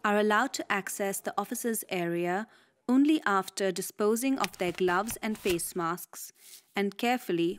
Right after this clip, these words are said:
washing their hands and face with soap. Specific rules should also apply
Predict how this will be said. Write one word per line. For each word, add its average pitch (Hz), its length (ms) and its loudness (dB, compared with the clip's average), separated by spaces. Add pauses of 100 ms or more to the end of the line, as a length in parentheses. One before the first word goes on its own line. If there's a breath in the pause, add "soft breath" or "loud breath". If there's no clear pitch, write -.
washing 220 360 0
their 226 160 -2
hands 175 440 -4
and 190 140 -2
face - 420 -4
with 196 240 -8
soap. 190 280 -2 (1500)
Specific - 680 0
rules 220 420 2 (180)
should - 320 -2
also 247 400 0
apply 185 560 0